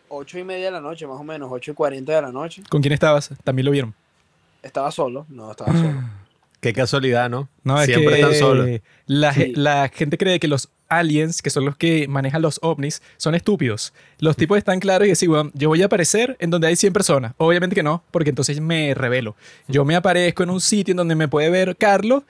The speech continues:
Speaker 2: y como tres huevones más en otros sitios.
Speaker 1: Exacto. Entonces, nada, o sea, yo estaba como que la noche anterior, eh,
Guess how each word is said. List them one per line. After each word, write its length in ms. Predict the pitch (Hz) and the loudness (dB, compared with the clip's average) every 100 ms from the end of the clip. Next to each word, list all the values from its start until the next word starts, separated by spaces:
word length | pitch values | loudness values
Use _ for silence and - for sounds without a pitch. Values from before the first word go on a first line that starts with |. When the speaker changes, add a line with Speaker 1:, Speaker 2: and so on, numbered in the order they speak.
| _ | _
Speaker 2:
y 80 | 233 | -6
como 240 | 202 185 170 | 0 2 2
tres 200 | 170 165 | 2 4
huevones 360 | 202 196 208 | 4 4 2
más 180 | 208 208 | 0 0
en 80 | 185 | 0
otros 180 | 147 147 | 0 -2
sitios. 440 | 226 - 85 - _ _ - - _ _ _ _ - | -2 -4 -6 -10 _ _ -20 -20 _ _ _ _ -18
Speaker 1:
Exacto. 480 | - 98 - - - _ _ _ _ _ - - _ - | -14 -12 -14 -18 -20 _ _ _ _ _ -20 -20 _ -8
Entonces, 400 | 160 165 170 190 | -4 -2 -4 -2
nada, 340 | 175 135 107 | 0 -2 -6
o 60 | - | -12
sea, 200 | - 143 | -4 -4
yo 140 | 135 | -4
estaba 300 | 143 - 160 170 | -10 -4 -2 -2
como 220 | 196 180 | -6 -8
que 380 | 151 135 123 110 _ _ - _ _ _ _ _ _ _ _ - | -8 -10 -12 -14 _ _ -20 _ _ _ _ _ _ _ _ -4
la 140 | 196 | -2
noche 240 | 214 220 | -2 -2
anterior, 480 | 285 254 277 277 - _ _ _ _ - _ _ - | -2 -2 0 -2 -4 _ _ _ _ -20 _ _ -8
eh, 400 | 160 160 151 | -4 -4 -6